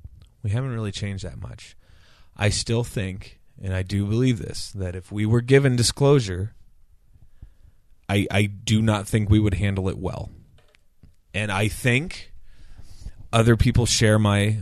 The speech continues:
my opinion. And one of those entities would be, uh, the Vatican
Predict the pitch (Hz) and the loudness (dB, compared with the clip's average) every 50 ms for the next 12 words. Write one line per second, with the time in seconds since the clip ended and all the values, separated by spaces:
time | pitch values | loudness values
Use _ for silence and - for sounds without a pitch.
0 | 87 - 101 101 98 104 117 - 147 120 98 98 110 135 165 - - - - - | -6 -6 -4 -2 0 0 0 0 0 -2 0 -2 -2 -4 -4 -8 -12 -18 -18 -16
1 | - - - - - - - - - - - - - - - - - - - - | -12 -10 -10 -10 -10 -12 -12 -10 -8 -8 -8 -8 -8 -8 -10 -10 -10 -12 -14 -14
2 | - - - - - - - - 104 101 98 98 95 95 98 92 - - - - | -12 -12 -6 -4 -2 -2 0 0 0 2 2 2 2 0 -2 -4 -4 -8 -10 -12
3 | - - - _ _ - - - - - - 101 104 110 120 120 117 113 117 117 | -16 -20 -20 _ _ -20 -20 -20 -10 -6 -2 2 4 6 6 6 6 6 6 4
4 | 110 110 113 110 107 107 107 107 104 104 98 - - - - - - - - _ | 6 6 6 6 6 6 4 4 2 2 0 -2 -6 -10 -12 -14 -20 -20 -8 _
5 | - 135 143 147 135 127 110 - 110 101 104 117 123 127 110 104 104 101 101 101 | 4 4 6 6 6 4 4 4 4 4 4 2 2 2 2 2 4 2 2 4
6 | 98 101 107 113 - - - - - - - - _ _ _ - _ _ _ - | 4 4 2 2 0 -2 -10 -20 -20 -20 -20 -20 _ _ _ -20 _ _ _ -20
7 | _ - - 67 82 82 82 71 58 - - - - - 98 104 104 98 107 92 | _ -14 -8 -6 -4 -4 -4 -4 -6 -10 -12 -12 -10 0 2 4 6 6 6 4
8 | 92 95 92 - 113 135 151 | 4 2 2 2 2 0 0